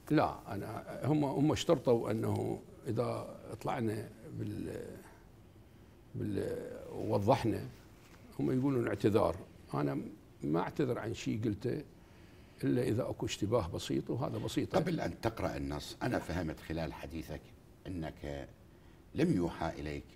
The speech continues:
Speaker 2: أو يهمس في إذنك، بل أنت كنت قريبًا مما كان يجري.
Speaker 1: نعم، أحسنت.
Speaker 2: وما خفي كان أعظم.
Speaker 1: إيه.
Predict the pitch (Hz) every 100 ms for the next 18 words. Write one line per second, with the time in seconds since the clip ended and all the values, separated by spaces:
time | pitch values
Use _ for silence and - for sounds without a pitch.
0 | - 85 87 82 73 80 - - 76 73
1 | 69 67 - - - - - - 104 -
2 | 117 - - 123 127 - - 92 110 123
3 | 120 123 107 - - - - - - -
4 | - - 107 104 92 82 - 117 120 98
5 | 85 71 64 - - 78 127 - - -
6 | - - - - - - 147 160 - -
7 | - - - - - - - - - -
8 | - 101 104 - 131 127 113 - 120 110
9 | 104 95 113 113 -